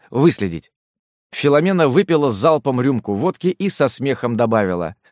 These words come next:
«Я уверена, что они живут вместе. Только уж больно они ловки,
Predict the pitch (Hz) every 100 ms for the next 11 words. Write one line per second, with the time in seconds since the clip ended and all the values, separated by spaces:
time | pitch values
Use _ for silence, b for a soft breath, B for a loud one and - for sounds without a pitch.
0 | _ _ B B - 220 214 214 185 202
1 | 262 269 220 151 113 B 214 - - 185
2 | 190 160 214 294 214 156 208 254 214 214
3 | 220 139 - - 85 b b b - 170
4 | 185 202 196 147 190 196 190 185 185 190
5 | B B 160 147 B 139 170 196 - 143
6 | 175 208 131